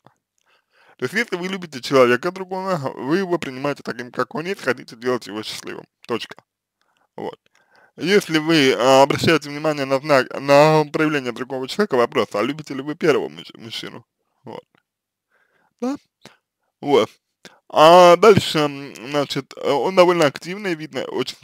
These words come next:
очень старается, да, заранее все, все планирует. Но вот здесь, опять же, вы демонстрируете что? А, вы демонстрируете ориентир. Вы демонстрируете ориентир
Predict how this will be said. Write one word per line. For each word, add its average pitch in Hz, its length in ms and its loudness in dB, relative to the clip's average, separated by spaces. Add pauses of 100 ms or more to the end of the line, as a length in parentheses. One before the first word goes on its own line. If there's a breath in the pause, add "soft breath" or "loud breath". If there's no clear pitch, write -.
(160)
очень 139 380 -8
старается, 185 420 -4
да, 120 160 -10 (400 loud breath)
заранее 135 480 2
все, 127 140 -4
все - 320 -8
планирует. 156 500 -2
Но 151 100 -10
вот 170 140 -4
здесь, 254 160 -8
опять 170 320 2
же, 117 120 -6
вы 165 100 -8
демонстрируете 143 720 -10
что? 123 340 -6 (680 soft breath)
А, 120 320 6
вы 156 140 -4
демонстрируете 156 1040 -6 (120)
ориентир. 151 720 2 (1500)
Вы 127 140 -6
демонстрируете 120 840 -6
ориентир 127 460 -4